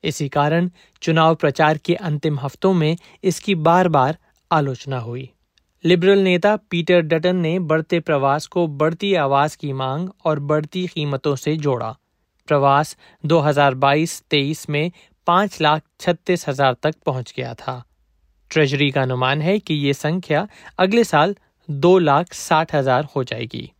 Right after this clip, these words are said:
हालांकि पीटर डटन ने पार्टनर और वर्किंग हॉलिडे वीजा की संख्या घटाने से इनकार किया था, लेकिन उन्होंने अंतर्राष्ट्रीय छात्रों की संख्या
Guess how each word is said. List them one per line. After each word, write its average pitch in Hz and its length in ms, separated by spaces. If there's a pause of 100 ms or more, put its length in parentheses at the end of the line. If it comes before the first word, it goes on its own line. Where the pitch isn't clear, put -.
(240)
हालांकि 214 380
पीटर 196 380
डटन 190 340
ने 180 240
पार्टनर 175 720 (100)
और 165 180
वर्किंग 151 520
हॉलिडे 147 520
वीजा 143 360
की 190 200
संख्या 151 480
घटाने 139 500
से 196 220
इनकार 131 340
किया 123 240
था, 135 260 (400)
लेकिन 202 260
उन्होंने 196 440 (100)
अंतर्राष्ट्रीय 170 720
छात्रों 165 460
की 170 160
संख्या 151 560